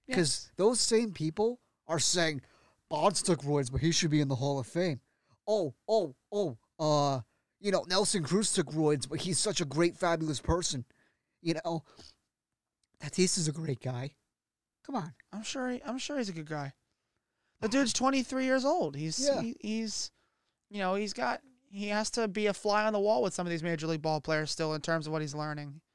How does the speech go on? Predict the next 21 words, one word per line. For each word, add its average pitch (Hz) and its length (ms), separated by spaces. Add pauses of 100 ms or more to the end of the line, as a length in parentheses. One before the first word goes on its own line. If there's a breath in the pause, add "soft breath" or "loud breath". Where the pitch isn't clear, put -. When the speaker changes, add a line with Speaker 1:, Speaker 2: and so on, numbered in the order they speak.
(220)
Speaker 2:
He's 214 140
twenty-three. 277 800
Speaker 1:
Yeah. 202 300 (220)
Speaker 2:
It's 269 200
normal, 254 560 (120)
right? 240 400 (320 soft breath)
And, 240 240
and 220 160
look, 175 200 (320)
I'm 196 140
gonna 214 140
be 220 80
biased 185 380
here 190 120
because 165 320
I, 160 140 (240)
I 180 100
love 175 240
Fernando 160 400
Tatis 151 420
Junior 131 400